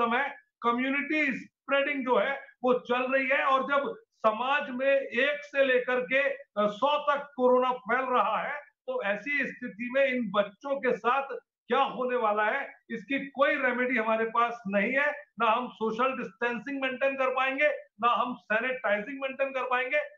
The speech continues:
जिस देश के सरकारी स्कूलों में बच्चे, आप और हम पत्रकारिता कर रहे हैं दो ढाई दशक से,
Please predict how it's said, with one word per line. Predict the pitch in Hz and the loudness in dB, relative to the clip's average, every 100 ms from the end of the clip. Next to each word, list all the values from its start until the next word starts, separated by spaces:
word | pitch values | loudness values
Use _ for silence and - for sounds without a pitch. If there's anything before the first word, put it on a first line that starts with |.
| _ _ | _ _
जिस | 285 262 | -4 -4
देश | - 247 247 - | 0 2 2 0
के | 294 285 | 0 0
सरकारी | - 220 208 226 240 294 277 - | 0 -2 -2 -2 -2 0 -4 -6
स्कूलों | - 233 247 247 | -12 -2 2 4
में | 247 190 | 2 -2
बच्चे, | 208 - - 214 254 262 - _ 196 | -6 -6 0 2 2 0 -6 _ 2
आप | 220 262 269 | 2 2 0
और | 254 | 0
हम | 254 | -2
पत्रकारिता | - 226 233 226 233 233 254 | -2 -4 -2 0 0 2 -2
कर | 254 214 | 0 -2
रहे | 233 | 0
हैं | 254 | -2
दो | 185 226 | -2 -2
ढाई | - 226 | 0 -2
दशक | 202 202 196 277 - | -2 -4 -2 -4 -4
से, | 220 208 | -4 0